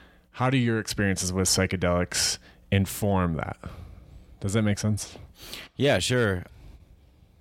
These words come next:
Speaker 2: Because it's, it's such a direct individual experience.
Speaker 1: Mm-hmm.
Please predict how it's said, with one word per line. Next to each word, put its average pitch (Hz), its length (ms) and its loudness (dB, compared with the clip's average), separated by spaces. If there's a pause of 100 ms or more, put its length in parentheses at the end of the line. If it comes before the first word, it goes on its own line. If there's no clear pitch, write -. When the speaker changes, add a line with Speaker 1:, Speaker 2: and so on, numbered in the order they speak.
(220)
Speaker 2:
Because 147 300 2
it's, - 340 0
it's 127 200 2
such 139 180 0
a 123 80 4
direct 107 800 0 (140)
individual 104 680 2
experience. 107 840 0 (180)
Speaker 1:
Mm-hmm. 95 340 2